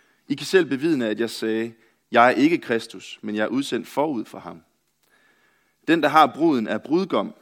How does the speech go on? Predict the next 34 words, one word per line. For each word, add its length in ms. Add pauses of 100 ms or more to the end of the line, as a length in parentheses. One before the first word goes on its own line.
(260)
men 160
brudgommens 600
ven, 240
som 180
står 320
og 80
lytter 220
efter 280
ham, 160
fyldes 400
med 100
glæde, 320
når 100
han 140
hører 220
brudgommen 560
komme. 360 (840)
Det 240
er 60
min 200
glæde, 460
og 140
den 120
er 40
nu 140
fuldkommen. 600 (720)
Han 180
skal 180
blive 140
større, 520 (540)
jeg 200
skal 180
blive 140
mindre. 420